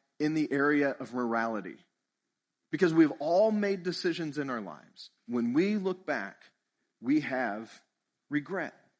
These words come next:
What is the wise thing to do? This is the decision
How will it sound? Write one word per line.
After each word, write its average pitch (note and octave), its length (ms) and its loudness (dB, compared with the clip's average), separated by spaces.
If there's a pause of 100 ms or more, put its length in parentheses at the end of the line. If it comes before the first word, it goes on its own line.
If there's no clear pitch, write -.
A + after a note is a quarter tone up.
(480)
What D3+ 240 -2
is D#3 180 -4
the C#3 80 2
wise D3+ 760 -2 (260)
thing D3+ 440 -6
to - 80 -10
do? A#2 180 -4
This C3+ 260 -4
is E3 140 -10
the E3 100 0
decision B2+ 500 -8